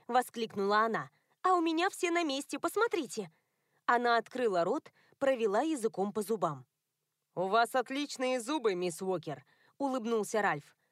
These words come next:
"Но у меня другая версия". "Какая же?" "У человека не может быть клыков длиной в три дюйма, не так ли?" "Человек, убивший лучшего друга и изодравший его тело зубами,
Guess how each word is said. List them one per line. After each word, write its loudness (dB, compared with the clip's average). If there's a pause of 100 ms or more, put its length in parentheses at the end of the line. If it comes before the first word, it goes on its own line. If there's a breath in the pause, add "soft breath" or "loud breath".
(280)
"Но 2
у 2
меня 0
другая 2
версия". -6 (520)
"Какая -2
же?" -4 (460 soft breath)
"У 0
человека -2
не -4
может -2
быть -6
клыков -2
длиной -4
в -18
три 0
дюйма, -2 (200 soft breath)
не 2
так 0
ли?" -4 (600)
"Человек, -2
убивший -2
лучшего -2
друга -2 (300 soft breath)
и -4
изодравший 2
его -2
тело 2
зубами, -2